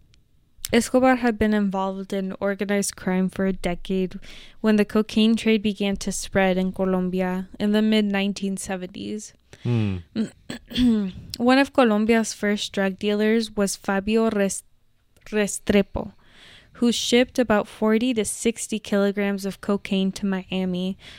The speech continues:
Speaker 1: once or twice a year. And I converted it to pounds. You're welcome. Um, so basically, he transported eighty-eight to a hundred and thirty-two pounds to Miami once or twice a year.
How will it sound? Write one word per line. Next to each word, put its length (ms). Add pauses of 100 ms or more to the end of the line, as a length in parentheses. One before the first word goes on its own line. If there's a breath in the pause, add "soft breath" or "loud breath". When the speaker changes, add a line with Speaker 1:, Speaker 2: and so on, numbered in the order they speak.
(200 loud breath)
Speaker 1:
once 300
or 80
twice 420
a 40
year. 480 (440 loud breath)
And 140
I 80
converted 520
it 140
to 100
pounds. 600 (360)
You're 140
welcome. 380 (500 loud breath)
Um, 520 (120)
so 300
basically, 480
he 120
transported 800
eighty-eight 600
to 180
a 20
hundred 460
and 160
thirty-two 540
pounds 420
to 120
Miami 540
once 300
or 60
twice 340
a 80
year. 320